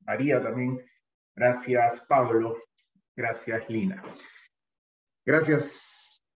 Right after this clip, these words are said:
los que estamos ahí atentos, ¿no?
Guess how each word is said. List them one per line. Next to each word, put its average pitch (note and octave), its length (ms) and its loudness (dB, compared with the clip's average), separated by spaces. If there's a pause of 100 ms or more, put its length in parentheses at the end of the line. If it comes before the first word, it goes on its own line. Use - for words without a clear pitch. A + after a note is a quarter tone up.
(380)
los B2+ 140 -8
que C3 60 -4
estamos C3+ 360 0
ahí C3+ 380 2 (100)
atentos, G#2+ 540 -4
¿no? A3+ 320 2